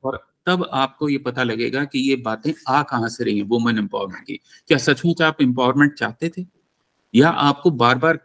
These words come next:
कहा गया, आपको टोका गया, "नहीं, नहीं, you should be empowered, you should take decision, you should make a decision," या इस तरह से किया गया और क्यों किया गया और वो कौन से लोग थे जहां पर ये चीजें शुरुआत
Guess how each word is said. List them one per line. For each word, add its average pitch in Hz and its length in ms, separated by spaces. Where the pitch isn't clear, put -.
कहा 147 220
गया, 139 260
आपको 135 280
टोका 147 380
गया, 127 180
"नहीं, 139 200
नहीं, 151 280
you 147 120
should 135 280
be 143 60
empowered, 131 580
you 151 160
should 143 160
take 143 280
decision, 123 480
you 147 140
should 170 240
make 135 220
a 123 80
decision," 117 440
या 175 260
इस 170 180
तरह 156 200
से 165 140
किया 131 280
गया 160 160
और 160 240
क्यों 233 200
किया 107 280
गया - 300
और 180 120
वो 202 100
कौन 196 320
से 226 140
लोग 170 300
थे 165 120
जहां 139 360
पर 147 380
ये 127 180
चीजें 147 440
शुरुआत 117 420